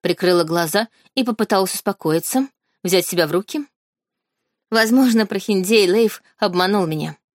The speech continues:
Под конец он выглядел слишком подозрительно. А ведь я никакого договора не получила. Значит, парень мог его где-нибудь припрятать, а после сбросить на меня как ношу.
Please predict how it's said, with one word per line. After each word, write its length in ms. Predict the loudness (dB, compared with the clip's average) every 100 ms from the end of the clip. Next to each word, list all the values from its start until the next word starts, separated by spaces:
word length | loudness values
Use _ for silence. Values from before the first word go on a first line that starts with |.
| _ _ _ _ -10
Под 140 | -10
конец 440 | -2 0 2 0 0
он 160 | 0
выглядел 400 | 0 0 0 -2
слишком 480 | -4 -4 -6 -4 -6
подозрительно. 840 | -4 -2 0 0 -2 -4 -6 -8 -10 _ _ _ _ _ _
А 120 | -2
ведь 200 | 0 2
я 140 | 2 2
никакого 580 | 2 -2 -4 -2 0 0
договора 520 | -2 -4 -2 -2 0
не 120 | -2
получила. 560 | -2 -2 -2 -2 -4 -6 _ _ _ _ _ _ -10
Значит, 540 | -4 -2 -2 -4 -8
парень 380 | -4 -2 2 2
мог 260 | 2 0
его 260 | -2 0 0
где-нибудь 480 | 0 2 2 0 -2
припрятать, 680 | -4 -2 -2 -2 -6 -18 -20 _ _ _ _
а 100 | -6
после 380 | -2 -2 0 -2
сбросить 440 | 0 -2 -2 -2
на 60 | 0
меня 260 | 2 2
как 180 | 0 -2
ношу. 380 | -2 -2 -4 -14